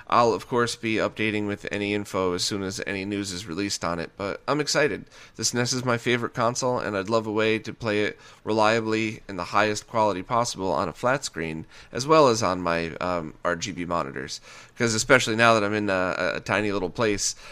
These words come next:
the only monitor I have here with me is my little eight inch, which I use for testing. Can't really game on an eight inch monitor. So for me personally, uh, I, now I'm looking for the best ways to play it on my flat screens. So hopefully this is one of 'em,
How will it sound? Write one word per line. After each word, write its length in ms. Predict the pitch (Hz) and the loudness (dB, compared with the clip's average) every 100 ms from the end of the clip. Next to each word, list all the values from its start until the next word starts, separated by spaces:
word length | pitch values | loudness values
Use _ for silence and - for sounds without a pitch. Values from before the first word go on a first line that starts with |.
| - | -12
the 120 | - | -2
only 140 | 117 113 | 0 2
monitor 460 | 107 113 110 104 | 4 4 4 2
I 100 | 92 | 2
have 220 | 107 101 110 | 2 -2 -2
here 200 | 110 98 | -2 0
with 200 | 113 - | -2 -2
me 140 | 90 | -6
is 140 | 92 | -4
my 120 | 90 92 | -4 -4
little 220 | 95 73 | -2 -2
eight 200 | 101 107 | -2 -2
inch, 340 | 120 131 - | -4 -4 -8
which 160 | 87 95 | -8 -6
I 40 | |
use 260 | 98 101 92 | -4 -2 -4
for 140 | - | -10
testing. 580 | - 120 107 - 76 76 - | -4 0 0 -2 -8 -10 -10
Can't 200 | 117 87 | -4 -2
really 180 | 95 90 | -2 -4
game 340 | 104 101 95 | -2 -2 0
on 140 | 78 | -2
an 120 | 85 62 | -2 -4
eight 180 | 90 87 | -4 -2
inch 300 | 85 - 87 | -4 -6 -2
monitor. 460 | 92 110 131 139 - - - - - | -2 -2 -4 -4 -8 -20 -20 -20 -8
So 460 | - 120 113 107 | 0 4 4 2
for 260 | 92 - 120 | -6 -4 0
me 200 | 127 123 | 0 0
personally, 720 | - 131 123 107 95 92 90 | 0 0 0 -2 -4 -4 -2
uh, 280 | - 90 - | -2 -2 0
I, 180 | 87 90 | -2 -4
now 400 | 104 113 113 110 | -6 2 2 2
I'm 120 | 104 | -2
looking 280 | 104 95 98 | -6 -8 -12
for 380 | 98 98 92 - - - | -6 -4 -4 -8 -20 -10
the 100 | - | -6
best 300 | 104 110 - | 2 2 2
ways 220 | 104 104 | 0 0
to 100 | - | -2
play 180 | - 101 | -6 -4
it 40 | 98 | -2
on 120 | 92 | -4
my 100 | 90 | -6
flat 300 | - 95 95 | 2 2 2
screens. 460 | - 73 67 - - | -4 -6 -8 -12 -10
So 320 | - 104 98 | -6 -2 -2
hopefully 400 | 104 143 139 139 | -4 -8 -2 -2
this 160 | 127 - | 0 -4
is 100 | 117 | -2
one 160 | 117 | 0
of 100 | 127 | 0
'em, 200 | 151 156 | -4 -6